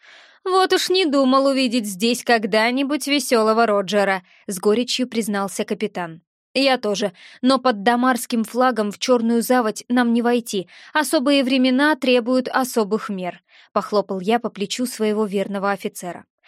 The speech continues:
О чёрной заводе, столице греха и разврата, я много слышал, но по понятным причинам прежде никогда не бывал на этом острове. «В том, чтобы сойти за пирата, нет ничего сложного», проводил обучение Билли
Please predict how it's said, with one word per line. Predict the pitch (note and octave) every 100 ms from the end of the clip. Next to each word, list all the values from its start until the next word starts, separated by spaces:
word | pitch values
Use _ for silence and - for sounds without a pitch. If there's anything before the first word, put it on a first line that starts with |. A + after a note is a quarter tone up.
| - -
О | C#4
чёрной | D4 F4+ E4 D4+
заводе, | C#4 C#4+ C4+ B3+
столице | B3+ A3+ C4 - G#3+
греха | G3+ G3+ A3+ G#3+
и |
разврата, | G3+ G3+ G#3+ C#4 C4+ B3+ - -
я | C#4+ E4
много | D#4 F4 A#3
слышал, | A#3 C#4+ B3+ G3+ F#3 _ _
но | D4+ E4+
по | D4+
понятным | B3+ B3 A#3+ B3+ B3 G#3
причинам | G#3 G3 - C4+ C#4 B3+
прежде | G#3 A3+ A3 B3
никогда | A#3+ A#3+ A#3 F#3+ G#3
не | G#3
бывал | G3+ G#3+ G3 G#3+
на | G#3+ G3
этом | G3 F#3+ F3+
острове. | F3 - F#3+ F3+ F3 _
«В | -
том, | - A4 G#4
чтобы | - G4 E4
сойти | E4+ F4 E4+ D#4+
за | D#4
пирата, | D4+ D#4+ E4+ E4 D#4
нет | D4 D4+ D#4+ -
ничего | D4 C#4+ D4+ D4
сложного», | C#4+ E4+ D#4 G3+ G#3 G3 F#3+ - _
проводил | A3+ G#3+ G3+ G#3 A#3 -
обучение | G3 G#3+ - G#3+ G#3+ A3
Билли | F3+ B3 B3+ G3+